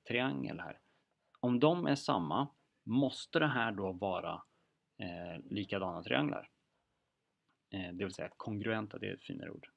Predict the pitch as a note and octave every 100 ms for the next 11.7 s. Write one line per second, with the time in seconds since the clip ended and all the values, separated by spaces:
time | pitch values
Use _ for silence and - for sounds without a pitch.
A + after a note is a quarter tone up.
0 | _ - - - - - _ - - _
1 | _ _ _ - _ _ - G2 - F#2
2 | F#2 - _ _ _ _ _ _ _ -
3 | G2+ F#2+ - A2 - - C#3+ - C3+ D3+
4 | C3+ - C3+ - A2+ G#2+ A2+ G#2+ G#2+ -
5 | - - C3+ C#3 - _ _ _ - -
6 | - E3 G3 G3 G3+ G3 F#3 E3 E3 -
7 | - E3+ D#3+ E3+ D#3+ D#3+ D#3+ E3+ D3+ C#3+
8 | C#3 C3+ C#3+ _ _ _ - B2+ A#2+ A#2+
9 | A#2 A2+ A2+ A#2+ - - C3+ C3+ C#3 -
10 | D3 D3 D3+ F3 - F3+ C3 A#2 G#2+ A#2+
11 | G2+ G#2 G2+ G2+ G2+ - G2